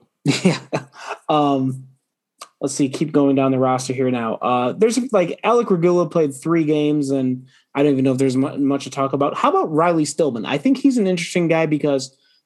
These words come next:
he only played thirteen games with the Hawks, yet they decided to give him a three-year contract extension for one point three five, I think, each year.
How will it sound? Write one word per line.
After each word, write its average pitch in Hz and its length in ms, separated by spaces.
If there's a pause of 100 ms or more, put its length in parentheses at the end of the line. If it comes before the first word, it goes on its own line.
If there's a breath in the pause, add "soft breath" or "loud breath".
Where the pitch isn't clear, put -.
(280)
he 190 100
only 294 160
played 262 240
thirteen 220 380
games 185 280
with 160 100
the 147 100
Hawks, 156 380
yet 135 220
they 139 100
decided 160 400
to 151 60
give 151 180
him 135 140
a 123 60
three-year 170 400
contract 202 480
extension 196 540
for 139 640
one 151 340
point 143 420 (360)
three 170 480
five, 185 340
I 180 80
think, 196 360 (300)
each 190 240
year. 214 320